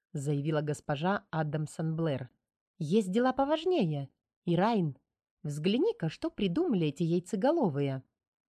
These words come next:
И два лидера крупнейших кланов Кихерта занялись обсуждением сотрудничества, делая вид, что не замечают сидящую рядом хрупкую брюнетку. Та помаялась,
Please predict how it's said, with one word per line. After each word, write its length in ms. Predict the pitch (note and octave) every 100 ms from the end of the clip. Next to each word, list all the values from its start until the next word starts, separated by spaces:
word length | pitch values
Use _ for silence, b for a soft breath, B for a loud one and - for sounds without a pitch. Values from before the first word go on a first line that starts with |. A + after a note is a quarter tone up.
| _
И 140 | - E3
два 320 | C#3 D3+ C#3
лидера 480 | C3+ A3+ G#3 G#3+ G3+
крупнейших 800 | - F3 - G#3+ B3+ - D#3 -
кланов 420 | E3+ E3 D3 -
Кихерта 680 | - D3+ - B3+ C4 - G#3
занялись 520 | D3+ D3+ D3+ F#3+ -
обсуждением 760 | D3+ - D#3 C3 D3 F#3 F3+ D#3
сотрудничества, 1080 | F3 - A#3 G#3 C#3+ B2+ - C3+ - C#3 - _ _ _ _ -
делая 340 | D3 G#3 A3
вид, 180 | G#3 B3
что 180 | - G3
не 100 | G3+
замечают 640 | F#3+ G#3+ G#3 A#3+ E3+ C3
сидящую 520 | - D3 D#3 - D#3+
рядом 280 | D#3 D3+ D3+
хрупкую 520 | D#3 G#3+ G3 - F3
брюнетку. 680 | D#3 G#3 A3 D3+ - - C3+ - _ _ _ _ _ -
Та 140 | E4
помаялась, 960 | - D3 C#3 E3 A#3+ A3+ G#3+ G#3 G3